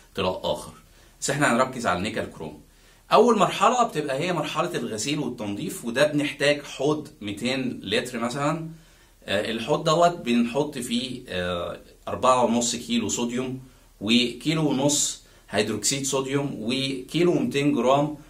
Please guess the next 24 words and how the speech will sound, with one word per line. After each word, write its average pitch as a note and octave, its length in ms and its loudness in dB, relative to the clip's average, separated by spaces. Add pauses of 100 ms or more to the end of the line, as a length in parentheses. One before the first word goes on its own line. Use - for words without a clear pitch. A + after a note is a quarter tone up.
(180)
كربونات A#2 420 2
صوديوم، C3 520 -2 (320)
واتنين C#3+ 720 0
كيلو D3+ 220 4
ونص B2 520 2 (280)
فوسفات C3+ 680 0
تريزيديك. G2 680 -2 (640)
الكيماويات A#2 960 6
دي F3 180 0
هتلاقيها D3+ 300 2
موجودة C#3 460 2
في C#3 100 -6
السوق، C#3 420 -2
والسعر C#3+ 540 4
بتاعها B2 360 0
ممكن B2 340 -2
يعني A2+ 180 -2
متوسط A2 720 -2 (200)
من G2 400 -2
عشرين G#2 380 -4
جنيه، F#2+ 320 -2
يعني E2+ 300 -8
كمتوسط F#2+ 680 -4
سعر E2+ 360 -2